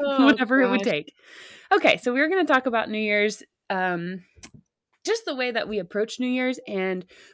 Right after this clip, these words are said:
Speaker 2: we have a couple different models. Both of us have already discussed this. We don't like the New Year's resolutions. And then there's this whole big thing that goes around for this trend that catches on. Don't do a resolution. So what do you do? That's what we're here to talk about. That's what we're here to share with you and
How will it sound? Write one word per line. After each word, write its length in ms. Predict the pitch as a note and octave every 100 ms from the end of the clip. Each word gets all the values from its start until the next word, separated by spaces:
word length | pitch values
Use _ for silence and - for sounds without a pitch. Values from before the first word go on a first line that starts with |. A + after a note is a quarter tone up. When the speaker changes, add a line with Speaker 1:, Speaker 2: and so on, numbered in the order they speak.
| -
Speaker 2:
we 80 | D4
have 100 | D#4+
a 60 |
couple 240 | D#4 D4+ C#4+
different 360 | D4 C#4+ -
models. 500 | B3 C4 C4 C4+ C4
Both 220 | - G3+ G#3+
of 100 | G#3
us 120 | G#3
have 120 | F3+
already 300 | F3 F3 E3
discussed 400 | D#3 - E3 -
this. 180 | E3 -
We 140 | E3+
don't 280 | D#3 D#3+ -
like 440 | D#3+ D#3 D#3 - _ _
the 380 | E3 D#3 D3+ D3
New 220 | D#3+ F#3
Year's 160 | D#3+ D3+
resolutions. 580 | D3+ D3 - - D#3 E3+ - - - - -
And 160 | F#3
then 140 | G#3 A#3+
there's 160 | B3
this 140 | A3+ A3+
whole 180 | C4 C#4
big 200 | D4 C4
thing 180 | A3+
that 100 | G#3+
goes 180 | G#3 G3+
around 380 | G3+ F3 E3 E3
for 160 | E3+ E3
this 180 | E3
trend 380 | - - E3+ E3
that 160 | E3 E3
catches 320 | F3 - D#3+
on. 280 | D#3 D#3 D#3+ F3
Don't 320 | C4 D#4+ B3
do 180 | D4+ D4
a 80 | C4+
resolution. 760 | D4 C4+ C4+ D4 C#4+ F3 D3+ - - - - _
So 180 | - B3+
what 200 | A#3 G#3+
do 80 | A#3+
you 120 | B3
do? 140 | C4+ - - _ _ _
That's 260 | G3 F#3 -
what 80 | E3+
we're 100 | F3
here 100 | D#3+
to 40 |
talk 260 | D#3+ D3 D3
about. 280 | D#3 D#3+ - _ _ _ _ _ - A3
That's 200 | F#3+ G3
what 120 | F3
we're 100 | E3+
here 160 | E3+
to 40 | D#3+
share 220 | F3+ E3+
with 160 | F3 E3+
you 200 | E3 D3+
and 280 | D#3+ D3+